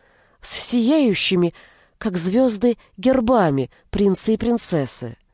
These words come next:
У кучера, лакеев и форейтеров, ей дали и форейтеров, красовались на головах маленькие золотые короны.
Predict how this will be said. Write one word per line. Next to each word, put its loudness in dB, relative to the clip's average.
У -6
кучера, -2
лакеев -2
и -4
форейтеров, -2
ей -4
дали -2
и -4
форейтеров, -4
красовались -2
на -2
головах -4
маленькие -4
золотые -2
короны. -4